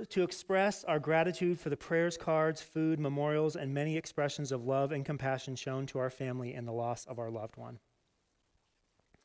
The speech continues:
There are so many expressing their love and concern behind the scenes, but that did not go unnoticed. Thank you for being there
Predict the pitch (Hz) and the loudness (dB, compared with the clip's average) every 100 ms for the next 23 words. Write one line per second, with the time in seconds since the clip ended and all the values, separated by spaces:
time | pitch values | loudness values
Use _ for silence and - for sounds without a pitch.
0 | _ - - - 143 139 - - 170 175 | _ -20 -12 0 2 2 2 0 0 2
1 | 175 175 165 - - 156 160 156 139 131 | 2 0 -2 -2 2 2 2 0 2 4
2 | 139 147 135 139 - 139 131 127 135 131 | 4 2 -2 -4 -2 -2 -2 -4 -4 -6
3 | - 139 135 135 - _ - _ - 120 | -6 -4 -2 -4 -8 _ -20 _ -8 -4
4 | 131 123 139 - _ 131 120 120 - 120 | 0 0 -2 -8 _ -6 -4 -4 -4 -6
5 | 117 117 113 110 - - _ _ _ _ | -6 -8 -8 -10 -12 -18 _ _ _ _
6 | _ _ _ _ _ _ _ _ _ _ | _ _ _ _ _ _ _ _ _ _
7 | _ _ _ - 151 143 165 147 131 127 | _ _ _ 0 0 0 -2 -2 -2 -2
8 | 123 117 117 | -2 -4 -6